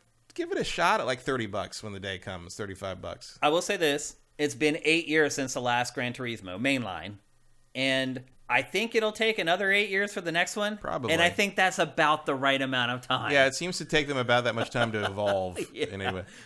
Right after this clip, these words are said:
Speaker 2: Yeah. So
Speaker 1: Like, the next one will probably be about as good as Forza six.
Speaker 2: Probably, yeah.
Speaker 1: <laughs>
Speaker 2: Yeah.
Speaker 1: Like,
Speaker 2: So th-, I guess one thing I would say is I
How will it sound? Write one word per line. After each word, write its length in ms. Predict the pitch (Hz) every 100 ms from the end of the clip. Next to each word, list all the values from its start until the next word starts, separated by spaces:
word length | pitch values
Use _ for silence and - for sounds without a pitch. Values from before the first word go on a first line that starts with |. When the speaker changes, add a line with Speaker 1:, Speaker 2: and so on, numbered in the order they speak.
| -
Speaker 2:
Yeah. 340 | 123 104 78 85
So 200 | - 185 180
Speaker 1:
Like, 80 |
the 60 | 143
next 240 | 170 175
one 120 | 175 156
will 80 | 127
probably 220 | 147 139
be 80 | 135
about 240 | 127 127
as 80 | 120
good 140 | 127
as 100 | 113 -
Forza 340 | 117 107 104
six. 500 | - 110 - - - -
Speaker 2:
Probably, 540 | 208 147 117 95 92
yeah. 320 | 117 104 98 107 -
Speaker 1:
<laughs> 120 | 113
Speaker 2:
Yeah. 220 | 113 110 -
Speaker 1:
Like, 200 | 147 131 - - -
Speaker 2:
So 300 | - 220 214 220
th-, 220 | 208 240
I 100 | 247
guess 160 | 277 226
one 160 | 226
thing 120 | 226
I 60 | 202
would 140 | 180
say 200 | - 165
is 120 | 165 -
I 240 | 175 185